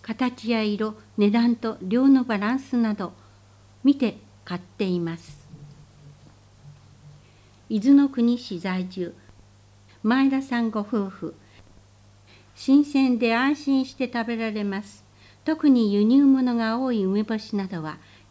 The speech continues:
地元産だと安心だし、安く手に入るのが嬉しいです。神南町在住、久保さん。近くて生産者の顔が見えるため、身近に感じます。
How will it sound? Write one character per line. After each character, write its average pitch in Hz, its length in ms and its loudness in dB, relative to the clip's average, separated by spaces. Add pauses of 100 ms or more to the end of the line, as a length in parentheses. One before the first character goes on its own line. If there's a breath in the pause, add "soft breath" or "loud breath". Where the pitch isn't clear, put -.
地 180 140 -2
元 226 320 0
産 214 320 -4
だ 196 160 -8
と - 220 -12
安 294 240 0
心 277 280 2
だ 262 140 -6
し、 - 160 -20 (320 soft breath)
安 233 320 -4
く 247 140 -8
手 277 160 2
に 226 140 0
入 233 280 -6
る 208 140 -6
の 190 120 -4
が 170 140 -4
嬉 214 280 -6
し 254 200 -6
い 170 60 -8
で 156 140 -6
す。 - 240 -20 (760 soft breath)
神 294 200 4
南 302 340 6
町 202 240 -2
在 185 340 -4
住、 175 300 -10 (420 soft breath)
久 165 180 -4
保 190 100 -2
さ 185 280 -10
ん。 - 160 -12 (680 soft breath)
近 240 300 -2
く - 100 -20
て 208 200 -4
生 285 260 0
産 311 260 -4
者 262 140 -4
の 196 160 0
顔 220 320 -2
が 214 120 -2
見 214 240 0
え 226 60 -2
る 208 80 -6
た 180 160 -6
め、 185 220 -6 (320 soft breath)
身 220 120 4
近 247 260 -2
に 233 100 0
感 208 260 -4
じ 202 140 -4
ま 196 200 -6
す。 - 180 -20